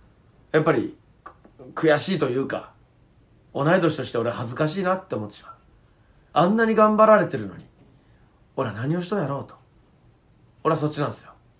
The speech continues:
Speaker 1: それは、
Speaker 2: 同い年が。
Speaker 1: それももちろんもう、もうあった上で、それはもちろん。
Speaker 2: なんであった上やねん。お前言ってないやんけ、そんなもん。
Speaker 1: それはもちろん。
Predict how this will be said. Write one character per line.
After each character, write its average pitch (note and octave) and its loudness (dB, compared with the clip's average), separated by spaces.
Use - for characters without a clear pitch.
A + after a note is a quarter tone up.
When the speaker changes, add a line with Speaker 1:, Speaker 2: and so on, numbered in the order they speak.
Speaker 1:
そ G#3+ 4
れ C#4+ 8
は、 C#4+ 6
Speaker 2:
同 B3 0
い A#3 -4
年 A3 -8
が。 G#3 -8
Speaker 1:
そ A#3 0
れ A3 4
も A3 4
も G3+ -2
ち G3+ 0
ろ E3 4
ん B2 0
も G2+ -4
う、 - -8
も A#2 -2
う A#2 -2
あ C3 2
っ - -4
た A2 0
上 C3+ 2
で、 B2 0
そ - -6
れ G#2 -2
は - -4
も A2+ -2
ち C3+ 0
ろ D3+ 2
ん。 - 2
Speaker 2:
な A3 8
ん G3+ 8
で G#3 8
あ D4 12
っ - -12
た G#3+ 6
上 F#3+ 6
や D#3 6
ね A#2+ -2
ん。 A#2 0
お D3+ 2
前 D#3 6
言 G3+ 6
っ - 4
て C4 8
な A3 12
い A3+ 12
や G3+ 12
ん D#3+ 2
け、 C#3 -4
そ C#3 -6
ん C#3 -4
な C3+ 2
も - 6
ん。 - 2
Speaker 1:
そ B2 2
れ F#3+ 0
は E3+ 2
も D#3+ 2
ち E3+ -4
ろ C3+ 6
ん。 - -8